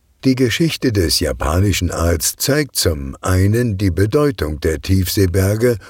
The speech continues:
und zum anderen, wie wichtig es ist, neue Maßnahmen zum Schutz der weltweiten Ozeane und Flüsse zu ergreifen.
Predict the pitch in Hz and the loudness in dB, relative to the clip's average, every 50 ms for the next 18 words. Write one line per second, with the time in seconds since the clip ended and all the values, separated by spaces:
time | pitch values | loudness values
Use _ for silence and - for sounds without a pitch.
0 | - _ - 165 175 - - 95 80 71 71 71 78 87 95 95 104 98 104 110 | -20 _ -2 -2 -2 0 -2 -4 -4 -4 -4 -2 0 0 2 2 2 2 0 0
1 | 107 98 - - 73 71 69 65 62 52 52 73 82 87 - - 95 90 87 87 | -2 -6 -10 -12 -10 -8 -8 -8 -8 -6 -4 -4 -2 -2 -2 -2 -2 -2 -2 -2
2 | 92 85 78 - - - 110 92 - - - - - _ _ _ - 104 123 139 | -4 -4 -4 -4 -2 0 0 0 0 -2 -6 -16 -20 _ _ _ -2 0 2 2
3 | 156 143 131 110 90 80 73 71 71 69 - - 95 85 85 87 90 92 90 90 | 2 2 2 2 0 0 -2 -2 -2 -4 -2 -2 0 0 0 2 2 0 0 0
4 | - 101 107 101 90 - 139 147 - - - - - - 78 73 69 71 85 85 | 0 0 0 0 0 0 0 0 0 -2 -4 -2 0 0 0 0 0 0 0 0
5 | 85 76 73 85 82 80 - - - 78 - - 107 101 98 85 - 90 87 85 | 0 0 0 -2 -2 -2 -2 -4 -6 -6 -4 0 2 2 2 2 2 0 2 2
6 | 82 85 85 82 - - - 104 95 87 - - 92 87 71 - - 78 69 - | 2 2 0 0 0 0 2 2 2 2 2 2 2 2 2 2 -2 -2 -2 -2
7 | - - 92 87 76 - 71 73 67 73 76 76 76 69 - - 69 65 64 | -2 0 0 2 0 0 0 -2 -2 -2 -2 -2 -2 -4 -4 -6 -10 -10 -12